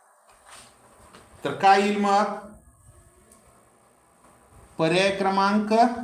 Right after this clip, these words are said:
बी आणि सी, ए सी, ए डी, सी बी, हे काही तर उलट दिले, सी आणि बी, पर्याय क्रमांक सी हे उत्तर येईल. बी आणि सी म्हणायच्या ऐवजी सी आणि बी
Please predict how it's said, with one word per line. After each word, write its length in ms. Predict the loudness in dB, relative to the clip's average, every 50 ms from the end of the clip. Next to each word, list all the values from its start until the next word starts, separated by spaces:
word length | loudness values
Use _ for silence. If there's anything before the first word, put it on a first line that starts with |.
| -14 -16 -20 -20 -20 _ _ _ _ _ -20 _ _ _ _ _ _ _ _ _ _ _ _ -20 -20 -20 -20 _ -20 -20 -20 -20 -20 -20 -20 -20 -12 -8
बी 340 | -6 -4 -2 -2 -2 -2 -2
आणि 280 | -2 -2 -2 -2 -2 -4
सी, 500 | -4 -4 -4 -2 -2 -4 -4 -8 -12 -16 -18 -20 -20 -20 -20 _ _ _ _ -4
ए 220 | -2 0 0 0
सी, 560 | -2 -4 -4 -4 -2 -2 -2 -2 -4 -6 -10 -16 -20 -20 -20 -20 -20 _
ए 180 | -6 -4 -4 -2
डी, 420 | -2 -2 -4 -2 -4 -4 -6 -8 -12 -18 -20 -20 -20 -20 -20 -20 -20 -20 _ _ _ _ _ _ -20 -20 -20 _ -20 -20 -20 _ _ _ _ -20 -14
सी 340 | -10 -6 -2 0 0 0 0
बी, 80 | 0 0
हे 280 | 0 0 -2 -2 -2
काही 220 | -2 -2 -2 -2 -2
तर 60 | -2
उलट 280 | -2 -2 -2 -2 -2 -2
दिले, 260 | -2 -2 -2 -2 -2
सी 280 | -4 -6 -6 -4 -2 0
आणि 300 | 0 0 0 -2 -2 -4
बी, 460 | -2 -2 -2 -2 -2 -4 -4 -10 -12 -18 -20 -20 _ _ _ _ _
पर्याय 300 | -4 -2 0 0 -2 -2
क्रमांक 580 | -2 -4 -4 -4 -2 -2 -4 -4 -6 -6 -6 -6
सी 260 | -6 -6 -6 -6 -4
हे 320 | -4 -2 -2 -2 -2 -2
उत्तर 320 | -2 -4 -6 -6 -6 -6 -6
येईल. 240 | -4 -6 -8 -12 -16 -18 -20 -20 -20 _ _ _ _ _ _ _ -14
बी 600 | -10 -8 -4 -4 -2 -2 -2 -4 -4 -6 -8 -6
आणि 220 | -6 -4 -4 -4 -4
सी 260 | -6 -6 -6 -6 -6
म्हणायच्या 500 | -4 -4 -2 -2 -2 -4 -4 -4 -4 -2
ऐवजी 360 | -2 -2 -4 -6 -6 -8 -6
सी 280 | -8 -6 -6 -6 -6 -6
आणि 300 | -6 -6 -6 -6 -6 -6
बी 540 | -6 -6 -6 -6 -6 -6 -8 -8 -10 -14